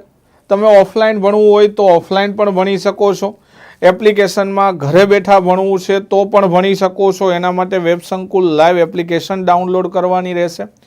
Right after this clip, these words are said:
તો આ બંને ઓપ્શન તમારી પાસે અવેલેબલ છે.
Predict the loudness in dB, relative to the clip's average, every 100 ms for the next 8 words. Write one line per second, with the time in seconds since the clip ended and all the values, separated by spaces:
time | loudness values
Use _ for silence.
0 | _ -20 -12 0 2 4 2 0 2 4
1 | 2 -2 -6 -4 -4 -2 -2 -2 -2 -4
2 | -2 2 2 2 0 0 -2